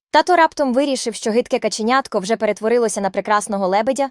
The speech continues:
а тому він взяв мене під особливий контроль. Тоді я зустрічалася з братом своєї подруги Дмитром. Якось ввечері він проведжав мене додому. Раптом з провулка вийшли якісь придурки і почали чіплятися до мене.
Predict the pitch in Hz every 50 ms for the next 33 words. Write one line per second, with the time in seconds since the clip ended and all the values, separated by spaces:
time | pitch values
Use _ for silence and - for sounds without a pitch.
0 | _ _ - - 269 - 294 302 370 381 311 285 254 226 214 285 294 302 262 262
1 | 247 240 233 - 262 208 233 220 - 240 196 226 233 226 214 202 - 220 208 202
2 | 220 185 165 147 - - _ _ _ _ _ _ _ _ _ - 220 214 226 302
3 | 311 302 262 233 254 - - 220 220 - 254 254 262 254 233 - 226 196 185 220
4 | 233 240 - 233 226 - - 208 214 208 226 226 214 - 226 233 226 220 214 190
5 | 196 190 180 190 202 196 - 220 214 208 185 180 - _ _ _ _ _ - 190
6 | 208 208 - 220 190 - 190 185 233 254 247 - 214 202 180 196 202 190 - 202
7 | 190 202 185 220 220 214 202 202 196 190 196 180 208 180 208 202 185 175 170 170
8 | - _ _ _ _ _ _ - 208 233 262 - - 269 233 214 - - 220 220
9 | 202 233 262 262 - 233 208 190 220 247 233 - - 208 202 190 - 220 202 -
10 | - 214 208 185 240 277 294 - - 190 165 170 180 - 208 - 202 - 220 214
11 | 240 233 - 233 - 214 220 220 214 190 - 196 180 196 190 185 170 165 160 165